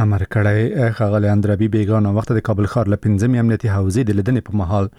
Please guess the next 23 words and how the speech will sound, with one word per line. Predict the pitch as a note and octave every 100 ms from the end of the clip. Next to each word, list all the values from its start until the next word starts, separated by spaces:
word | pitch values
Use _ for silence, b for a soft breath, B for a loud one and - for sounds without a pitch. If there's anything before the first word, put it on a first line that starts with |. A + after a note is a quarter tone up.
| B B B - A2
دغه | G2 G#2+
امر | G#2 G#2 -
پولیسو | A2+ - B2
ته | A#2+
کړی | B2 A#2 A2
او | G2+
ویلي | G2 G#2+ G#2+ -
چې | G#2+
د | -
کابل | G#2 F2+ B2+ -
ښار | A2 - C3
امنیتي | G#2+ G2+ G2+ - C#3
وضعیت | A2 F2+ F#2 C3 G2+ F#2+
باید | A2 G#2+ - - B B B B -
تغییر | A2 G2 F#2+
وکړي. | F#2+ - A2+ A#2 - B2
نور | A2 F#2+
حال | A2 G#2
د | G2+
ازادي | G2 G2+ G2
راډیو | F#2+
د | G2
خبریال | A2 F#2+